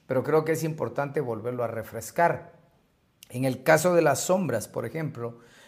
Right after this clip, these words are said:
las sombras son anuncios anticipados de una realidad. No, la sombra no es la realidad total, es un anuncio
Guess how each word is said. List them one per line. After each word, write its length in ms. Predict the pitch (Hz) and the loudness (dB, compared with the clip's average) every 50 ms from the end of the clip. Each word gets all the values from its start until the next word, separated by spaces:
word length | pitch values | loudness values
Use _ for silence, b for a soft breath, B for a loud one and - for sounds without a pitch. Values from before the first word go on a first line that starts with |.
| B B B | B B B
las 200 | 135 143 131 - | -2 -2 0 0
sombras 360 | - 160 165 170 175 170 151 | 0 -2 0 2 2 0 2
son 380 | - 175 175 180 180 - - - - | 4 4 2 2 0 -4 -6 -2 0
anuncios 800 | 127 131 135 143 160 196 220 220 - - - - 156 151 - - | 0 0 2 2 2 4 4 2 2 0 -4 -4 -6 -6 -8 -6
anticipados 1200 | - 143 139 131 123 - 143 131 - - 120 - - - - 160 185 190 190 180 151 - - - _ _ - | -6 -4 -4 -4 -4 -4 -4 -4 -4 -6 -10 -4 2 2 2 2 2 -2 -6 -8 -10 -12 -16 -20 _ _ -20
de 240 | 143 123 127 123 123 | -14 -8 -6 -4 -4
una 640 | 131 143 151 156 156 156 160 151 156 - - - _ _ - | -4 -4 -4 -2 -2 -2 -2 -2 -6 -8 -16 -20 _ _ -10
realidad. 880 | 117 123 120 123 120 120 117 110 110 113 123 120 107 104 - - _ _ _ _ _ _ _ _ _ _ _ _ _ _ _ _ _ _ _ _ _ _ _ _ _ _ _ _ _ _ | -8 -6 -4 -4 -2 -2 -4 -4 -4 -4 -4 -4 -4 -6 -10 -18 _ _ _ _ _ _ _ _ _ _ _ _ _ _ _ _ _ _ _ _ _ _ _ _ _ _ _ _ _ _
No, 540 | - 113 131 151 175 208 - - - B B B B B B | -6 -2 2 4 4 4 4 2 -8 B B B B B B
la 220 | - 151 151 135 | 0 2 2 2
sombra 460 | - - - 202 233 233 233 - 233 220 | 2 4 4 4 4 4 4 4 4 4
no 140 | 185 185 | 4 2
es 80 | 185 175 | 2 2
la 200 | 185 180 170 151 | 4 4 4 4
realidad 500 | 135 131 127 120 113 110 110 113 117 113 | 4 2 0 0 0 -2 -4 -4 -6 -6
total, 420 | - 110 104 - 170 170 156 156 - | -6 -6 -2 2 2 2 2 0 -4
es 180 | 135 127 - - | -6 -6 -2 -2
un 160 | 185 190 190 | -2 0 0
anuncio 760 | 175 156 156 160 185 214 220 185 139 123 - - 87 85 | -2 0 0 2 2 4 4 4 2 0 -2 -6 -12 -14